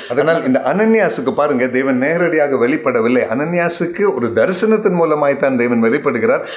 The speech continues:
அவன் தேவனுடைய சீஷனாக இருந்தான். He was obedient to the Lord in spite of negative conviction. அப்படி என்று சொன்னால்,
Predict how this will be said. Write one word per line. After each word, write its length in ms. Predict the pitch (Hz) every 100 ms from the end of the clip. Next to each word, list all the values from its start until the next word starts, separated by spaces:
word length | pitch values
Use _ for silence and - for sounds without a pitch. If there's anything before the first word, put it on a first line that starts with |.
| -
அவன் 160 | 131 123
தேவனுடைய 400 | 165 196 160 135 -
சீஷனாக 440 | 220 180 151 131
இருந்தான். 300 | 123 127 156
He 140 | 143
was 140 | 135 117
obedient 580 | 131 143 208 208 214 196
to 120 | - 139 117
the 60 | 117
Lord 360 | 117 151 175
in 120 | 143 127 -
spite 280 | 175 202 -
of 80 | 123
negative 480 | 127 139 170 175 127
conviction. 520 | 120 120 127 - 120 - - -
அப்படி 260 | 127 185
என்று 200 | 160 143
சொன்னால், 320 | 127 127 147